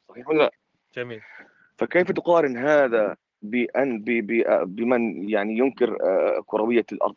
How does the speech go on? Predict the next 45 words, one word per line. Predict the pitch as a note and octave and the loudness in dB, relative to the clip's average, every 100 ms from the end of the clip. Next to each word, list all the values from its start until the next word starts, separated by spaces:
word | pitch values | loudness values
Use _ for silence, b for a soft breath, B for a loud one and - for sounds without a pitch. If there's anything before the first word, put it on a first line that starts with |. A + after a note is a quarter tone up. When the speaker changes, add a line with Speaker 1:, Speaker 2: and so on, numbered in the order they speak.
| _ | _
Speaker 1:
كي-، | C3 A#2+ | -10 -8
يعني، | A#2 | -8
كيف | A#2+ F#3 - | -2 -2 0
هذا | D3+ | 2
يستقيم | B2 - - D3+ B2 | 2 0 -2 2 4
أبو | G#2+ | 4
عامر؟ | G#2+ B2+ G#2 | 4 2 0
يعني، | G2+ | 2
واحد | C#3 - B2+ | 2 2 -4
مثلك | C3+ - C3+ B2+ | -8 -4 -4 -2
مثلًا، | - B2 A#2 B B - | -2 0 -2 B B -2
أنا | B2+ | 0
سمعت | C3+ B2 D3+ | -2 -4 -2
لك | C3+ - | -2 -2
عدة | D3+ B2+ - - | -4 -4 -6 -2
Speaker 2:
طيب. | G#2 B B B - B2 | -2 B B B -2 2
Speaker 1:
مداخلات | B2 - B2 B2 | 2 0 0 0
في | - | -2
غرف، | A#2+ C3+ A#2+ | 0 0 0
يعني، | B2+ C3 | -4 -4
ما | C3 | -6
شاء | D#3+ | -6
الله | D3 | -4
عليك، | D3 D#3 - - | -2 -2 -4 -6
يا | C#3+ | -2
رجل | D3+ D3+ D#3+ - | -2 -4 -6 -2
فاهم | D#3+ D3+ D3 D#3 | -2 -2 -4 -2
و-، | D3+ | -2
Speaker 2:
جميل. | B2 G#2+ _ _ - | -2 -8 _ _ 0
Speaker 1:
كيف | A3 - | 2 2
Speaker 2:
جميل. | - | -2
Speaker 1:
تقارن | - G#3 F#3+ | 0 0 0
هذا | E3+ G3 F3+ | -2 0 0
بذاك؟ | D#3+ E3+ D#3+ - | 2 0 0 -2
يعني، | B2+ | -4
أنا | B2 | -2
مش | B2 - | -4 -4
فاهم. | D#3+ A#2+ | -2 -2
Speaker 2:
جميل. | A2+ - C3+ | -2 -2 -2
Speaker 1:
فا-، | - | 0
Speaker 2:
اعت-، | F#3 D#3 | 0 0
Speaker 1:
فهمني | D3+ - E3 C3+ | -4 -4 -4 -2
يا | A2+ | 0
Speaker 2:
جميل. | C3+ C3+ A#2 | -2 -4 -8
Speaker 1:
هادي. | E2+ | -12